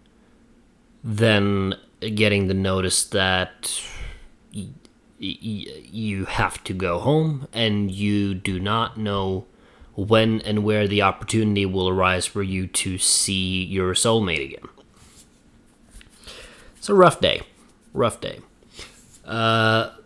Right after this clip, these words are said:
she then left. Uh, our new housemate, uh, came by and stayed for a couple of days 'cause he ended up on the same, uh,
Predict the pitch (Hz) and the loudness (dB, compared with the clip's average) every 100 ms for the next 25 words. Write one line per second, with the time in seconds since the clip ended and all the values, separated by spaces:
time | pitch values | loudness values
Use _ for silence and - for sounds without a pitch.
0 | _ _ - - - 170 190 131 104 95 | _ _ -20 -8 0 4 8 8 8 6
1 | 123 - - - - - - - _ _ | 4 2 -6 -6 -6 -20 -20 -20 _ _
2 | _ _ - _ _ - _ - - - | _ _ -20 _ _ -20 _ -20 -16 -2
3 | 113 110 104 - 104 113 127 110 110 120 | 2 4 4 4 4 8 8 6 4 4
4 | 143 143 - - - _ _ - 110 110 | 2 0 -2 -12 -16 _ _ -6 -2 2
5 | 104 104 117 117 117 117 127 120 107 117 | 2 2 4 4 6 6 6 4 2 2
6 | 113 117 - 117 117 117 117 117 113 110 | 2 2 -2 0 2 0 0 -2 0 2
7 | 113 117 - 107 117 113 107 - _ - | 4 2 0 0 2 2 0 -4 _ -20
8 | - - _ - 113 110 113 107 110 104 | -20 -20 _ -6 -2 2 2 0 0 0
9 | 101 - 113 107 107 104 107 - 98 95 | 0 0 4 4 2 0 -4 -4 -2 0
10 | 90 92 90 | 0 0 -4